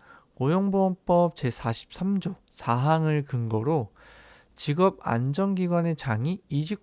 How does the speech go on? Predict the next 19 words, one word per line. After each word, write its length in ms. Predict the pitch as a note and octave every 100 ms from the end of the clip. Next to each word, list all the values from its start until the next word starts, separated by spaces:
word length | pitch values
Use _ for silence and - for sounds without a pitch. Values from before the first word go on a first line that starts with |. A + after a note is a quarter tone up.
| -
확인서 400 | F3 F3 E3+ D#3
제출을 480 | - A#2+ - C3 A#2+
직접적으로 800 | C#3 - A#3 - F#3+ C#3 A#2 G#2+
요청할 420 | A2 - C3 D3+
수도 240 | D3+ C#3+
있고, 420 | A2+ _ D3+ C#3+ - - - - - -
경우에 400 | A2+ C3 D3+ D3
따라서 560 | C#3+ C3 B2 E3+ F#3+
작성할 680 | - B2 - - C3 C3 B2+
내용을 480 | A2+ C#3+ D#3+ A2 G#2 -
증명할 480 | - B2 C3 C3 B2+
수 160 | -
있는 320 | A#2 A2+ A2+ A2+
서류를 380 | D3 C#3 C3+
근거로 600 | B2+ A#2+ A#2 A2+ C3 G3 - - - _
기관의 440 | - A#2+ C3+ B2+ B2
장이 480 | - C3+ C#3+ C#3
직권으로 800 | A2 - - - D#3 D3 C#3+ G3
작성도 880 | G#3+ - A#2 - B2 A#2 A2+ F3+ A#3+